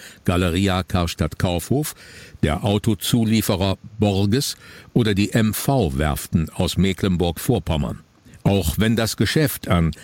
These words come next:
einhunderteinunddreißig Standorten der Karstadt Kaufhof-Kette vorerst weitergehe, werde im Frühjahr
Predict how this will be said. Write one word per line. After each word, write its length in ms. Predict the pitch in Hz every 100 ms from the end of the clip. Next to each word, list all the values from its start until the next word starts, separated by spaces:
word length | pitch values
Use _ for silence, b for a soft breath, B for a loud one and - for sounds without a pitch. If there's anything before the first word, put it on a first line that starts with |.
| B
einhunderteinunddreißig 1080 | - 110 101 87 - 143 131 - 80 - 82
Standorten 720 | - 104 90 - 90 92 117
der 160 | 110 80
Karstadt 580 | - 82 78 - 80 -
Kaufhof-Kette 920 | - 117 - 85 71 - 110 - 107 107 B B
vorerst 720 | - 104 101 98 90 - 76
weitergehe, 720 | 92 107 98 90 95 110 165 B B B
werde 240 | - 104 101
im 220 | 101 95
Frühjahr 760 | - 98 117 104 98 101 143